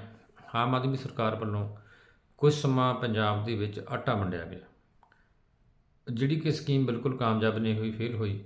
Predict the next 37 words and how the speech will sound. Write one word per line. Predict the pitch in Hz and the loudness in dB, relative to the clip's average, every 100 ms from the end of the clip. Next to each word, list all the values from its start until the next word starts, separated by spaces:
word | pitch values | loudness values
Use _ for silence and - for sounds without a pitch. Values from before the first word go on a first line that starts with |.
| - _ _ _ - | -14 _ _ _ -6
ਔਰ | 139 147 | 0 2
ਇਸੇ | 151 180 | 2 0
ਤਰ੍ਹਾਂ | 165 156 151 | 0 2 2
ਕੇਂਦਰ | 151 143 151 | 2 2 2
ਸਰਕਾਰ | 160 151 135 127 | -2 -4 0 0
ਵੱਲੋਂ | 120 120 127 120 117 - - 113 | 0 -2 -2 -4 -8 -14 -12 -2
ਜਾਂ | 131 | 0
ਪੰਜਾਬ | 123 113 117 120 | 0 2 2 0
ਸਰਕਾਰ | - - 120 110 | -4 -2 0 0
ਵੱਲੋਂ | 107 110 113 | 0 0 -2
ਜਿਹੜੀ | 117 117 113 | 0 -2 -2
ਫ੍ਰੀ | 107 120 143 120 | -2 -2 -2 -4
ਵਾਲੀ | 117 113 110 | -2 -2 0
ਕਣਕ, | 104 104 | -2 -2
ਅਹ, | 104 104 - - _ _ _ 120 110 107 | -4 -6 -10 -18 _ _ _ -2 0 2
ਮਿਲਣੀ | 104 101 120 | 2 2 2
ਹੁੰਦੀ | 117 107 107 | 0 0 -2
ਗਰੀਬ | 104 101 | -2 -4
ਲੋਕਾਂ | 92 90 92 | -4 -6 -6
ਨੂੰ, | 104 - - - - - | -6 -8 -16 -20 -20 -8
ਉਹਦਾ | 143 160 180 | -2 2 4
ਜਿਹੜਾ | 165 156 156 156 | 4 6 6 6
ਕੋਟਾ | 147 139 127 143 | 4 2 2 2
ਕਾਫੀ | 139 117 135 | 2 0 0
ਘੱਟ | 131 | 0
ਕਰ | 101 98 | -2 -4
ਦਿੱਤਾ। | 92 - 90 - - _ _ - | -6 -10 -10 -12 -20 _ _ -4
ਇਸ | 160 156 | -2 0
ਕਰਕੇ | 180 143 170 | 0 0 0
ਬਾਜ਼ਾਰ | 165 127 120 117 | -2 2 2 2
ਦੇ | 127 | 2
ਵਿੱਚ | 123 120 - | 0 -2 -4
ਇਹ | 135 | -4
ਸਸਤੀ | - 113 120 | -4 -8 -8
ਕਣਕ | 110 104 101 | -6 -6 -6
ਨਹੀਂ | 98 110 | -4 -4
ਆਈ, | 98 101 | -4 -6